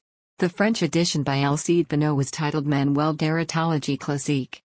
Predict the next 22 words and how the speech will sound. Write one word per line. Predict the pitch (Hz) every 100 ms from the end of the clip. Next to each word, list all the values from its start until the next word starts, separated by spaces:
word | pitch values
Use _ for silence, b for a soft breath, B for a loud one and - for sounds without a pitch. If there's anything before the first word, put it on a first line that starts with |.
| _ _
One | 170 196 208
French | - 175 -
edition | 139 156 151 151
of | 135
nineteen | 147 147 170 175 165
oh | 156
six | - 165 156 -
was | 139
illustrated | 160 165 170 - 139 127 131
by | 131 135
Édouard | 135 147 151
Henri | 143 151 147 151
Avril, | 156 151 165 131 120 123 - _
which | 180 175
concludes | 185 165 - 160 -
with | 147 143
a |
list | 143 156 -
of | 135
ninety-five | 147 156 160 - 147 143
sexual | - 160 - 147
positions. | 127 139 127 139 135 131 131 -